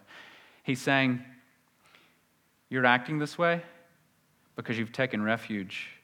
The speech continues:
under the Lord's wings." Godly people will act like God.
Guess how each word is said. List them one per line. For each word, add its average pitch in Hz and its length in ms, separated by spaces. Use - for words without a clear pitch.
under 104 340
the 98 100
Lord's 101 360
wings." 92 340
Godly 147 400
people 131 640
will 120 100
act 127 220
like 117 220
God. 101 360